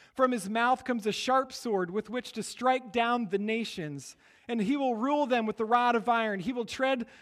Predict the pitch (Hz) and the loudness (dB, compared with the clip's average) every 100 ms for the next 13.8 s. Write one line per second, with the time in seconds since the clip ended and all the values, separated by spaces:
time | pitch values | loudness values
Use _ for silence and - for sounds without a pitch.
0 | - 220 208 247 262 262 247 240 - 214 | -2 2 4 4 2 0 2 0 0 -4
1 | 202 - - 277 277 262 233 226 185 196 | -6 -10 -6 -4 -2 -2 0 -2 0 2
2 | 226 233 220 226 180 151 220 233 240 196 | 2 4 2 0 -4 2 2 4 2 0
3 | 220 214 208 214 214 170 156 147 - - | 2 2 4 2 0 -2 -6 -8 -14 -20
4 | _ 220 233 208 233 190 196 247 269 269 | _ 0 2 0 -2 -2 4 6 6 4
5 | 240 233 226 202 220 - 240 220 214 202 | 2 2 0 0 -2 0 4 4 4 0
6 | 208 226 220 185 214 240 220 202 208 - | 0 2 2 0 0 0 0 -6 -6 -12
7 | - - 214 247 208 240 214 185 165 - | -20 -6 -2 -2 -2 0 0 0 -4 -4
8 | 269 277 269 247 180 - 254 233 220 196 | -2 0 0 -2 -4 -4 -2 0 -2 -4
9 | 226 208 208 233 220 208 208 - - _ | -4 -2 4 6 6 4 0 -6 -20 _
10 | 185 180 214 220 196 165 226 277 277 - | -4 0 2 4 4 0 0 0 0 -2
11 | 233 220 175 190 151 147 254 254 196 196 | -4 -4 -4 -6 -4 0 2 2 0 -2
12 | 190 220 208 196 202 202 269 - 214 190 | -4 -6 -4 -4 -4 -4 -4 -4 -4 -4
13 | - 262 269 - 175 143 - - | -2 -2 -2 -4 -6 -6 -10 -18